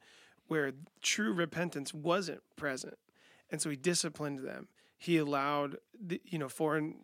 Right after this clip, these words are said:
armies to invade and conquer them or, or capture them.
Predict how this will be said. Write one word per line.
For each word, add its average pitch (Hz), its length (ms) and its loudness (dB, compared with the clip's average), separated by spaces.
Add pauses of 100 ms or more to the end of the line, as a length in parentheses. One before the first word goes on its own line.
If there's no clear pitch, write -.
(120)
armies 156 320 2
to 160 120 -2
invade 143 360 2
and 131 140 -4
conquer 147 340 -4
them 151 300 -8
or, 143 220 -4
or 147 240 -2 (300)
capture 156 400 -2
them. 151 260 -6